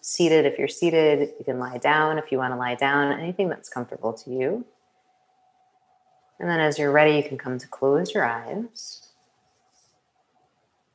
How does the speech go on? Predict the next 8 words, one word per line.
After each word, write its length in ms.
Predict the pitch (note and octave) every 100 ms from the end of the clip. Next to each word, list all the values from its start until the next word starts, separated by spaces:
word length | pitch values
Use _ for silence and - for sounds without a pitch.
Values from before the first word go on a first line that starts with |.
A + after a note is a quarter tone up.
| _ _ _ _ _ _ _ _ _ _ _ _ _
And 140 | D#3+
just 240 | D3 C#3+ -
feel 760 | - C#3+ C#3 C3+ C3 B2+ C3 - _ _ _ _ _ _ _ _ _ _ _ _ _ _ _ _ _ -
the 100 | C#3
weight 440 | C3 B2+ B2+ A#2
of 140 | C3 C3
your 100 | B2+
body 600 | A#2+ A#2+ B2 B2 B2